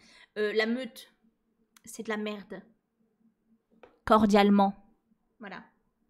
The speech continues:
Quand vous, vous atteignez, euh, quand vous arrivez dans la meute et que vous, vous devenez chef, vous devenez l'alpha,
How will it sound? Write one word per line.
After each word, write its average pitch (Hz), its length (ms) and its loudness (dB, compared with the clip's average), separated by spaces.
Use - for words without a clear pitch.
Quand 220 300 -6
vous, 226 600 -8
vous 208 260 -8
atteignez, 233 600 -2
euh, 208 640 -2
quand 226 140 -8
vous 226 180 -2
arrivez 226 220 0
dans 226 120 0
la 214 140 -2
meute 247 320 -4
et 214 160 -4
que 240 220 -10
vous, 214 540 -12
vous 226 180 -10
devenez 226 340 -6
chef, 247 340 -8
vous 233 60 -12
devenez 214 300 -6
l'alpha, 214 680 -6